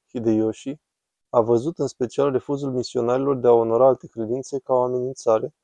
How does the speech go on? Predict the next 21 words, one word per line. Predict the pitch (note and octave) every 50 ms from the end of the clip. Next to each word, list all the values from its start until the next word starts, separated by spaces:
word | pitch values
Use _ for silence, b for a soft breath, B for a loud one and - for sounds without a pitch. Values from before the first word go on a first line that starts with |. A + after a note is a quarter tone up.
| _ _ _ _ _
la | - B2 A#2+
adresa | A#2+ A2+ A2+ C3+ C3 - C#3+
dorinței | B2+ A#2 B2 C3 D3 C3+ - B2+ A#2
sale | - - A#2+ A#2+ B2+ B2+
de | A#2+ A#2+
a |
unifica | A#2 A#2 A#2 A2 G#2 - A#2 - _ B2 A#2+
controlul. | - - A#2+ A#2 - - - A#2 A2 A2+ B2+ - _ _ _ _ _ _ _ _ _ _ _ _ _ _ _ _ _
În | - A#2+
o | A#2
mie | A#2+ B2 C3+
cinci | C3 - - - -
sute | - C3+
optzeci | B2 A#2+ A2+ A#2+ A2+
și | G2 G2+
șapte, | - - C#3 D3 D3+ - - C3+
Hideyoshi | A2+ B2+ A#2+ A2+ A2 A2+ B2+ C3+ - - C#3+
a | B2+
emis | B2 A#2+ A#2+ C3 B2 -
primul | _ C#3 C#3+ C#3 C3 B2
decret | A2 A#2+ A2 - - A#2 B2+ C#3+ - _